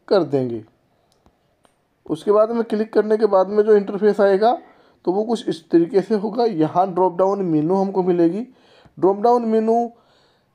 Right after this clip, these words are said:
में हम क्लास सिलेक्ट कर लेंगे और सेक्शन हम सिलेक्ट कर लेंगे। क्लास और सेक्शन सिलेक्ट करने के बाद में जो विद्यार्थी हैं,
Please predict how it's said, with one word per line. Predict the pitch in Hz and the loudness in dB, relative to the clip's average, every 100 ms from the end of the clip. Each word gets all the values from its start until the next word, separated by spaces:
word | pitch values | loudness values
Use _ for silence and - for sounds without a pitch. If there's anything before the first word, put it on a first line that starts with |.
| - | -4
में | 180 | 2
हम | 208 214 220 | 2 2 -2
क्लास | - 147 160 | 0 2 2
सिलेक्ट | 160 202 208 | 2 0 0
कर | - 214 | 0 0
लेंगे | 214 214 220 | 2 2 2
और | 220 185 | 2 2
सेक्शन | 156 147 135 185 | 0 -2 -2 -4
हम | 190 | -4
सिलेक्ट | 202 214 196 196 | -6 -4 -4 -2
कर | 208 | -4
लेंगे। | 190 196 202 208 _ _ _ _ _ _ _ _ _ _ | -2 -2 -2 -6 _ _ _ _ _ _ _ _ _ _
क्लास | 165 196 220 | 2 4 2
और | 240 | -2
सेक्शन | - 202 - 247 | 0 -4 -2 -8
सिलेक्ट | - 233 226 | -2 -4 -2
करने | 208 202 | -4 -2
के | 202 | 0
बाद | 202 160 151 | 2 2 2
में | 160 160 113 - _ _ _ _ _ | 2 0 -2 -10 _ _ _ _ _
जो | 147 196 | 0 0
विद्यार्थी | 185 147 147 160 165 226 | 2 2 2 2 0 -2
हैं, | 202 254 | 0 -2